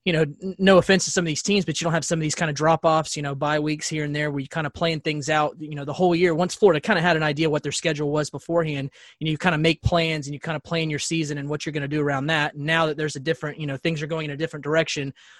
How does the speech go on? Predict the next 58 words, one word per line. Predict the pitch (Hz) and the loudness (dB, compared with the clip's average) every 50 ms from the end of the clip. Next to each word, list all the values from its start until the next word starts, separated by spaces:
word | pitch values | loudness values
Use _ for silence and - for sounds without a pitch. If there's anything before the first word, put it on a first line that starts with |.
| _ - | _ -6
um, | 131 131 143 | -4 -2 0
you | 151 170 | 2 0
have | 165 | 0
to | - 143 | 0 -2
see | - - 175 156 | -4 -2 0 2
how | 147 156 156 151 | 4 4 2 2
the, | 139 139 135 135 123 | 2 -2 -4 -4 -6
you | 156 | -8
know, | 147 131 | -8 -8
the | 131 | -10
staff | - - 160 151 147 139 - | -6 -4 -2 -2 -2 -2 -4
will | 151 135 | -6 -8
respond | 123 - - - 151 147 147 151 143 | -8 -6 -4 -4 -2 -2 -2 -4 -4
and | 131 135 | -6 -6
what | 139 135 - | -8 -8 -8
they | 147 139 | -10 -10
kinda | - 156 143 135 | -8 -8 -10 -8
do | 135 147 | -8 -8
to | 143 135 | -8 -8
get | 143 143 - | -8 -8 -8
these | 147 139 131 | -8 -8 -6
guys | - 143 135 131 135 | -4 -6 -4 -4 -4
ready | 143 147 139 | -4 -4 -4
to | 123 127 | -4 -6
go. | - 147 151 147 | -4 -4 -4 -4
But, | 143 135 131 - | -4 -6 -6 -4
you | 160 | -2
know, | 160 143 135 - - | -2 -2 -4 0 4
top | 269 269 214 165 | 4 4 4 4
to | 156 | 4
bottom, | 170 175 175 156 143 | 4 4 4 4 2
man, | 143 139 139 143 | -2 -4 -4 -4
just | 131 180 - - | -4 -4 -2 -2
in | 170 151 | -2 -2
general, | 135 156 156 165 170 170 165 | 0 0 0 2 2 2 2
I, | 110 131 110 120 135 | 0 -2 -4 -6 -4
I | |
hope | 139 147 165 160 165 | 0 0 0 0 0
it | 156 | -4
sticks. | - - 170 160 165 - - - - | -6 -2 0 0 0 -2 -4 -8 -8
You | 147 | -6
know, | 139 135 | -6 -6
I'm | 139 135 | -6 -6
excited | 131 - - 160 151 156 147 | -8 -4 0 2 2 2 0
to | 139 | -2
see | - - 165 147 | -4 -4 -4 -4
this | 143 135 | -4 -6
play, | - - - 156 151 151 147 | -6 -4 -2 0 0 0 0
and | 135 131 | -2 -4
I, | 131 - | -6 -6
I'm | - 131 135 | -8 -8 -4
hoping | 123 156 151 - 143 | -2 -4 -4 -4 -4
for | - 156 143 | -8 -8 -8
some | - - | -8 -6
college | - - 151 147 - - | -4 -2 0 0 0 -2
football | 170 165 - 139 127 | -6 -4 -4 -4 -4
this | 113 117 - | -4 -6 -10
season. | - 127 120 110 113 113 | -10 -10 -10 -10 -12 -14